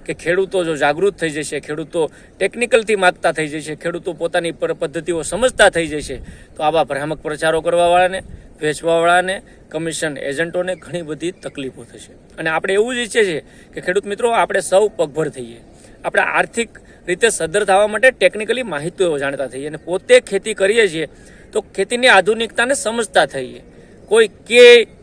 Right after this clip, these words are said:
કે જે માણસને ખેતીના ખની ખબર નથી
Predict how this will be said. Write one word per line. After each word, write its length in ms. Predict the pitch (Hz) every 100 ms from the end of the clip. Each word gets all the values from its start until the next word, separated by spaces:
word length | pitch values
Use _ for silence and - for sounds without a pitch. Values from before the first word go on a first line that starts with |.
| - -
કે 80 | 208
જે 160 | 180 208
માણસને 460 | 202 214 202 233
ખેતીના 420 | - 170 - 202
ખની 360 | 208 - 175 240
ખબર 320 | 175 190 180
નથી 400 | 170 151 160 190